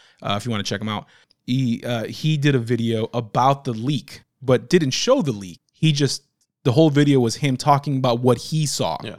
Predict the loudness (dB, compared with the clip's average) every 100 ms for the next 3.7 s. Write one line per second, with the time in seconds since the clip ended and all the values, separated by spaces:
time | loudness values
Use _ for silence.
0 | -12 -6 -2 -2 -2 -2 0 0 -2 -12
1 | _ _ _ -4 -2 0 0 2 0 -4
2 | -6 -8 -4 -4 -4 -8 -10 -6 -4 -4
3 | -8 -10 -8 -8 -6 -8